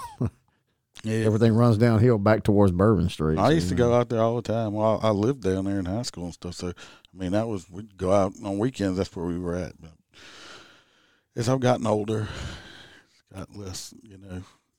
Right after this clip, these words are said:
Speaker 2: wanting to go out there.
Speaker 1: It's, it's been a, uh,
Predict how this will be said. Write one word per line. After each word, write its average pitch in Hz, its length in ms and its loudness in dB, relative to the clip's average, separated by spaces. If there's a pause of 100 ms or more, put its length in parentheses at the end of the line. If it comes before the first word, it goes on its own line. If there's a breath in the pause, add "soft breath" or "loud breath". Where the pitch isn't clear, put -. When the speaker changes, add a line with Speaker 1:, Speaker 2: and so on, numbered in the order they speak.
(180)
Speaker 2:
wanting 95 400 -20
to - 20 -20 (240)
go 95 220 -6
out 95 280 -8
there. 90 280 -8 (1160)
Speaker 1:
It's, 131 280 -8
it's 151 220 -4
been 170 220 -2
a, 85 360 0
uh, 69 200 -8